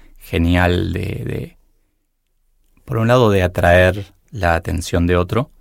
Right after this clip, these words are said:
también de mostrar humildad. Si te puedes reír de vos,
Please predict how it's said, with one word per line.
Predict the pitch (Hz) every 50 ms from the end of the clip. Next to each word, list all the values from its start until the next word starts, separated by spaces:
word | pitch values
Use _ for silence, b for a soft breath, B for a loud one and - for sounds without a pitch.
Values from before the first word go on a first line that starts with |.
| _ _ _ _ _ _ _ _ -
también | - 92 87 87 87 87 87
de | 87 87 85
mostrar | - - 85 - - 92 90 87 87 92 98 - _ _ _ _ _ _ _ _ _ _ _ _ _ _ _ _ _ _ _ _ _ _ _
humildad. | - - 101 95 92 95 110 127 110 - _ _ _ _ _ _ _ _
Si | - - -
te | 92 -
puedes | - 101 98 87
reír | 90 92 92 90 90 90
de | 90 90
vos, | 87 87 90 92 104 - - -